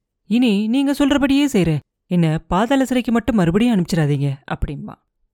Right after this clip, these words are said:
அந்த காவலனும் சொல்லுவான், "ஆமா, ஆமா, முதன் மந்திரி உன்கிட்ட ஒரு சில விவரங்களை தான் கேட்கணும் அப்படின்னு நினைக்கிறாரு. அதை மட்டும் நீ உண்மையா சொல்லிட்ட அப்படின்னாக்க உன்னை பாதாள சிறைக்கு அனுப்ப மாட்டாரு. உனக்கு வேணுங்கிற பொண்ணும் மணியும் பொருளும் பரிசும் கொடுத்து அனுப்புவாரு." "அது சரி,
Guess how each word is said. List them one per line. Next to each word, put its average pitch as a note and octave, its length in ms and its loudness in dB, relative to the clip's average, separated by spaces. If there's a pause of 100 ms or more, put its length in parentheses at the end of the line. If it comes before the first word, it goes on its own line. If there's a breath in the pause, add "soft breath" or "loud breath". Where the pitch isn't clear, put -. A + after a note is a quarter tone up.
(120)
அந்த C#4 180 -4
காவலனும் C4+ 540 0
சொல்லுவான், A#3 340 0
"ஆமா, A3 280 2
ஆமா, F3 260 2
முதன் F#3 260 2
மந்திரி F#3+ 300 2
உன்கிட்ட E3+ 480 0
ஒரு F#3 160 2
சில F#3 180 -2
விவரங்களை G#3+ 440 0
தான் A3 200 0
கேட்கணும் A3+ 320 0
அப்படின்னு A3 260 2
நினைக்கிறாரு. A3+ 400 -2 (200)
அதை D#3+ 260 -4
மட்டும் D3+ 360 -4
நீ C4+ 100 0
உண்மையா G#3+ 680 0
சொல்லிட்ட A3+ 320 0
அப்படின்னாக்க F3 760 0 (360)
உன்னை B3 220 2
பாதாள A#3 340 2
சிறைக்கு F#3+ 280 -4
அனுப்ப G3+ 180 0
மாட்டாரு. D#3+ 340 -2 (420)
உனக்கு F3+ 220 -2
வேணுங்கிற G3+ 540 2
பொண்ணும் F3+ 440 2
மணியும் F3 400 2
பொருளும் F3 420 0
பரிசும் F3 400 -4
கொடுத்து G3+ 300 -2
அனுப்புவாரு." E3+ 360 -2 (240)
"அது F#3+ 260 -6
சரி, A#3+ 220 0